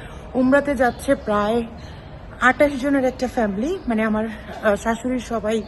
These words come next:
ভাই বোন সবাই মিলে যাচ্ছেন। তো আমরা ওনাদেরকে এয়ারপোর্টে নামিয়ে দিয়ে আসলাম। আর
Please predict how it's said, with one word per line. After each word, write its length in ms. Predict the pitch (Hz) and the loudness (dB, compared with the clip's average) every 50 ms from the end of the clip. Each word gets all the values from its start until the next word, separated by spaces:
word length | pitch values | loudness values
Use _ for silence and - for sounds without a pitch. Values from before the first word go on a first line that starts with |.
| - - - - - - - - - | -8 -16 -16 -18 -18 -18 -14 -6 0
ভাই 200 | 208 240 220 208 | 2 2 4 4
বোন 140 | 208 214 | 2 -2
সবাই 280 | 208 - 226 208 220 226 | -4 -4 -4 -4 -2 -2
মিলে 240 | 226 226 208 214 208 | 0 0 0 0 -2
যাচ্ছেন। 420 | 202 190 190 - - - 269 320 330 - - - - - - - - - - - - - - | -2 -2 -4 -4 -6 -6 -6 -6 -6 -8 -12 -18 -18 -18 -18 -18 -18 -18 -18 -18 -16 -8 -2
তো 80 | 247 | 0
আমরা 220 | 247 240 247 262 285 | 0 2 4 4 4
ওনাদেরকে 580 | 277 262 269 254 277 254 - 294 285 294 320 311 - - - - - - - - - - - - - - - - - - | 6 4 4 2 2 0 0 0 0 0 0 -2 -4 -10 -16 -16 -16 -16 -16 -16 -16 -16 -16 -16 -16 -16 -16 -16 -12 -4
এয়ারপোর্টে 500 | 220 247 269 277 277 277 285 269 302 302 | 0 2 4 4 4 2 0 0 2 4
নামিয়ে 320 | 277 269 254 247 254 277 | 4 4 4 4 4 2
দিয়ে 180 | 233 254 247 240 | 2 4 4 4
আসলাম। 420 | 240 233 - - 254 269 302 330 311 - - - 233 196 | 4 4 2 0 0 2 2 0 -2 -6 -10 -10 -8 -4
আর 260 | 196 202 202 202 202 | -4 -2 -2 -2 -2